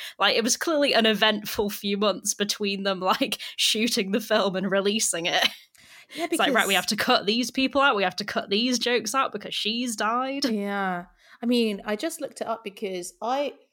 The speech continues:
Speaker 2: if you'd asked me, I would have thought this was a film in, like, ninety-eight or ninety-nine, but no, it's ninety-seven. So they were really at the ultimate peak of their powers, right? Because Wannabe came out in,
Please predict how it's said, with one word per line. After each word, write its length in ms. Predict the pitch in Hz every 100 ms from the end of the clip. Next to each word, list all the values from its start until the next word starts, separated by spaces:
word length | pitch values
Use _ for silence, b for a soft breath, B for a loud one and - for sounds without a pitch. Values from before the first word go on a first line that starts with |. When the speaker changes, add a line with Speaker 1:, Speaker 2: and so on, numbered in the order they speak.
| b -
Speaker 2:
if 160 | 226
you'd 160 | 277 285
asked 240 | 269 277
me, 100 | 190
I 160 | 175 196
would 120 | 233
have 100 | 226
thought 240 | - 208 196
this 160 | -
was 100 | 190
a 80 | 180
film 260 | 185 185 175
in, 80 |
like, 160 | 165 156
ninety-eight 520 | 185 180 180 180 175
or 100 | 180
ninety-nine, 500 | 175 170 185 196 196
but 120 | 175
no, 100 | 208
it's 180 | 202 190
ninety-seven. 680 | 208 240 220 - 196 208 147
So 300 | - 165 160 B B B -
they 140 | 208
were 100 | 208
really 460 | 202 254 294 214 156
at 140 | 175 -
the 140 | - -
ultimate 520 | 247 269 - 196 -
peak 200 | 202 190
of 100 | 180
their 120 | 160
powers, 460 | - 208 208 170 170
right? 120 | 180 190
Because 240 | 190 180
Wannabe 360 | 196 190 185 185
came 200 | 180 180
out 160 | 180
in, 260 | 185 175